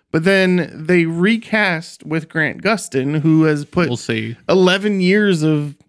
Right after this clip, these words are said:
Speaker 1: blood, sweat, and tears into the role on the W B. I mean, even when they announced that he was, that they were cast as the Flash,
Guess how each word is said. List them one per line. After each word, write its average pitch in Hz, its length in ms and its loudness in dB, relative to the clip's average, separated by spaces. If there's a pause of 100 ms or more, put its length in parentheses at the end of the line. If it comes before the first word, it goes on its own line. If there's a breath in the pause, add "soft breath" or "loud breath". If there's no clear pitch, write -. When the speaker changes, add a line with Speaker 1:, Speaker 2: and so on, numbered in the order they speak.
(120)
Speaker 1:
blood, 165 240 2
sweat, 156 240 -4
and 156 120 -4
tears 208 300 -2
into 131 160 0
the 127 140 -2
role 127 220 0
on 131 120 -2
the 135 80 -2
W 123 260 -4
B. 170 400 0 (1300 soft breath)
I 165 40 -6
mean, 208 180 4
even 214 340 4
when 226 120 6
they 214 140 4
announced 180 560 0
that 156 220 0
he 165 160 2
was, 156 420 2 (240 loud breath)
that 143 460 -2
they 156 420 0
were 147 240 0
cast 175 420 -4
as 151 220 -4
the 151 100 -6
Flash, 170 840 -4